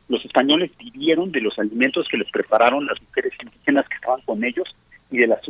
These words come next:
alimentos que les regalaron sus aliados, eh,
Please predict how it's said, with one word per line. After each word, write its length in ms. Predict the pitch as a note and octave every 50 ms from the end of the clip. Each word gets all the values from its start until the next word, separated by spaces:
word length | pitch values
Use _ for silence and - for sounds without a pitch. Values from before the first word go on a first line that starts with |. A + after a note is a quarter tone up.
| A#2+ A#2 -
alimentos 480 | A2 A#2 A#2+ A#2+ C#3 D3 - F3+ -
que 80 | - C#3+
les 160 | A2+ G#2 F#2
regalaron 460 | G2 G#2 G2 A2 A#2+ C3 C3+ C#3+ D3 -
sus 180 | - - -
aliados, 420 | - G#2+ G2+ A2+ A#2+ A2+ A2+ - - _ _ _ _ _ _ _ _ _ _ _ _ _
eh, 400 | A2 G#2+ G2 F#2+ F#2 E2+ E2